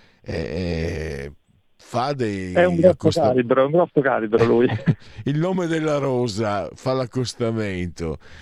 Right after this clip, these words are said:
Speaker 1: Eh, tra l'altro, mh, ho letto anche altre recensioni, eccetera. Eh, tu sei anche molto,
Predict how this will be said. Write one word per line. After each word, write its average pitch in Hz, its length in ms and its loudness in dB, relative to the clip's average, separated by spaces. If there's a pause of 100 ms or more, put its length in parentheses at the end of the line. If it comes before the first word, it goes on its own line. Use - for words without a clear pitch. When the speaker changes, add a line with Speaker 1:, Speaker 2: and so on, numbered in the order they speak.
(160)
Speaker 1:
Eh, 107 640 -4 (380)
tra 156 140 -2
l'altro, 139 680 -2 (260)
mh, 76 580 -14
ho 101 180 -2
letto 117 300 -2
anche 113 220 -2
altre 113 280 -2
recensioni, 107 580 -2
eccetera. 101 680 -2 (320)
Eh, 85 400 -2
tu 110 100 -6
sei 104 180 -2
anche 104 220 -4
molto, 107 520 -2